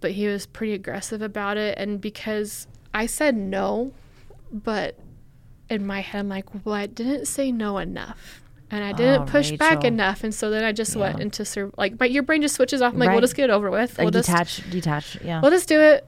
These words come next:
Speaker 1: get it over with. It's gonna be fine." I didn't realize that that was <laughs> rape until I was, um, I'd been kind of forced into therapy because my depression was reaching a head,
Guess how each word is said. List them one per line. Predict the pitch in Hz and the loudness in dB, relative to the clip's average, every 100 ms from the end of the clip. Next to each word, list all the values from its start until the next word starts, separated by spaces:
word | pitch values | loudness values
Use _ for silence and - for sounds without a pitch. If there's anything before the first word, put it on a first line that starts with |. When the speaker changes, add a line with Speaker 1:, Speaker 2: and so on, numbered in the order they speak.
| 226 | 2
Speaker 1:
get | 277 | 4
it | 269 | 6
over | 247 247 | 6 6
with. | 254 - | 4 0
It's | 214 | 0
gonna | 254 | 0
be | 254 | 2
fine." | 240 208 - | 2 0 0
I | 277 | 0
didn't | 320 - | 0 0
realize | 233 262 262 | -2 0 -2
that | 247 | -4
that | 254 - | -4 -4
was | 233 208 | -6 -4
<laughs> | |
rape | 220 - 233 | -6 -4 -4
until | 226 - | -4 -4
I | 226 | -4
was, | 214 208 - - - | -2 -4 -8 -18 -6
um, | 220 208 - 233 - - | -4 -2 -4 -10 -14 -8
I'd | 220 214 | -6 -4
been | 214 | -6
kind | 208 - - | -8 -8 -4
of | 254 | -4
forced | - 226 240 - | -4 -4 -4 -4
into | 240 226 | -8 -6
therapy | 214 208 214 - 208 | -4 -4 -4 -6 -6
because | 214 - 220 214 | -6 -8 -8 -6
my | 208 | -6
depression | 196 - 214 - 208 | -8 -6 -6 -6 -8
was | 202 | -6
reaching | 202 - 226 | -6 -6 -8
a | 202 | -8
head, | - 196 190 | -6 -4 -4